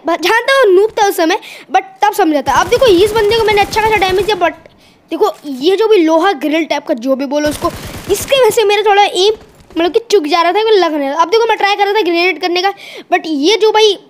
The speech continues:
grill type का बना ना उस enemy का छत पर, जो भी बोलो, तो उधर से, मतलब कि ग्रेनेड मेरा पार होकर नीचे गिर चुका था,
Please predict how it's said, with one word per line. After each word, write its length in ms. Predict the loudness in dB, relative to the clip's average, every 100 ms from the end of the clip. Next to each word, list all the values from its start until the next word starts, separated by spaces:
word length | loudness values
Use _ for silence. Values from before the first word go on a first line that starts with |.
| _
grill 260 | -6 -2 0
type 200 | 0 -2
का 60 | -2
बना 220 | 0 2
ना 120 | 0
उस 200 | 0 -2 -4
enemy 260 | -2 -2
का 100 | -2
छत 280 | -2 -6 -4
पर, 120 | -4 -2
जो 140 | -4
भी 100 | -2
बोलो, 220 | -2 -2 -6 -18 -20 -12
तो 240 | 0 4 4
उधर 280 | 2 0 0
से, 160 | 0
मतलब 160 | 0 0
कि 100 | 0
ग्रेनेड 420 | 0 0 0 0
मेरा 200 | 0 -2
पार 340 | -4 0 2 2
होकर 180 | 0 -4
नीचे 440 | -2 -4 0 0
गिर 160 | 0 -2
चुका 320 | -4 0 -2
था, 200 | 0 -2